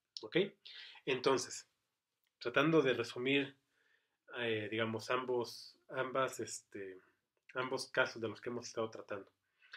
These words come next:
Tenemos invarianza causal. Independientemente del orden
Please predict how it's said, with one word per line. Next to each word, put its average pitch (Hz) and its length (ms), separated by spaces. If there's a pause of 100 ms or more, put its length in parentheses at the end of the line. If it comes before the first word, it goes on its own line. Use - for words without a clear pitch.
(680)
Tenemos 160 400
invarianza 131 480
causal. 143 460 (280)
Independientemente 170 920
del 139 240
orden 123 340